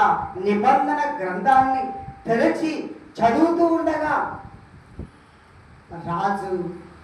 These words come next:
మారు మనసు పొందాడు. ఆయన ఏం చేస్తున్నాడు? బట్టలు చించుకున్నాడు. బట్టలు చించుకొని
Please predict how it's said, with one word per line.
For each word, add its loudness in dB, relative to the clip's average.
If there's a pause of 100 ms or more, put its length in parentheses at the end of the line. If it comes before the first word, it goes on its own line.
(380)
మారు 2
మనసు -4
పొందాడు. -6 (460)
ఆయన 4
ఏం 0
చేస్తున్నాడు? -2
బట్టలు 4
చించుకున్నాడు. -4 (800)
బట్టలు 8
చించుకొని 2